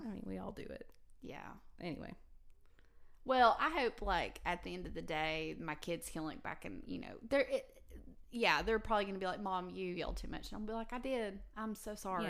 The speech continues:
Speaker 1: Yeah.
Speaker 2: Like, I did." And
Speaker 1: And being honest is good,
Speaker 2: just
Speaker 1: yeah.
Speaker 2: being honest and apologizing, and hopefully we can, like, work past it and,
Speaker 1: Yeah.
Speaker 2: you know, have a good relationship. But,
Speaker 1: Yeah.
Speaker 2: huh.
Speaker 1: It's important.
Speaker 2: And I don't know. I, one thing that,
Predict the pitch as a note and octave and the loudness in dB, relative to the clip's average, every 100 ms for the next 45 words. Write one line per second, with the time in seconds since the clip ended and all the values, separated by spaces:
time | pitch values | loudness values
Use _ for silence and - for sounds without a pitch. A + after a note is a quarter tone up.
0 | E3 D#3+ - G#3 G#3 G3 - - - - | -2 -6 -6 -4 0 0 0 -8 -8 -4
1 | E3+ F3 E3+ E3 - A#3+ A3+ G#3 G#3+ F#3 | -2 0 -2 -4 -4 0 0 0 -2 0
2 | F#3 - - G3 - B3 A3 A3 G3 A3 | -2 -4 -8 -8 -2 -2 0 0 2 6
3 | A#3 A#3 A3 - F#3 F3+ F3+ F3+ E3+ E3+ | 8 8 6 2 -2 2 2 6 6 4
4 | F#3 E3 D#3+ D#3 E3+ - F3 F#3 - D#3 | 4 0 0 -2 -4 -6 -6 -6 -2 -2
5 | D3+ D#3+ - D#3+ D3+ A#2+ G#2 - - - | -2 -6 -4 -4 -2 -4 -6 -10 -14 -18
6 | - - - - G3+ F3 E3+ D#3+ D#3 - | -18 -14 -12 -10 -4 -4 -2 0 0 0
7 | - - - - G#3+ G3 E3 - - - | -6 -8 -6 -2 -2 -2 -8 -10 -14 -10
8 | F3 E3 D#3 G#3+ - G3+ E3 E3 F3 E3+ | -10 -10 -12 -12 -8 -6 -6 -6 -8 -6
9 | E3 - E3+ - D3 - - A3 E3+ D3+ | -6 -6 -8 -6 -8 -8 -12 -6 -6 0
10 | - - - - - - - - - A#3+ | 0 0 -6 -8 -14 -18 -18 -14 0 4
11 | A#3+ G#3+ F3+ G3+ - - - - - - | 6 6 4 0 -6 -8 -12 -14 -12 -4
12 | - - - - - - G3+ G3+ B3 - | -2 -2 -4 0 0 2 2 2 0 0
13 | - A3 B3+ B3+ G#3+ E3+ F#3 A3+ A#3+ A#3 | 2 6 6 4 4 8 10 10 8 4
14 | B3+ C#4+ D4 A#3 E3 | 4 6 6 4 2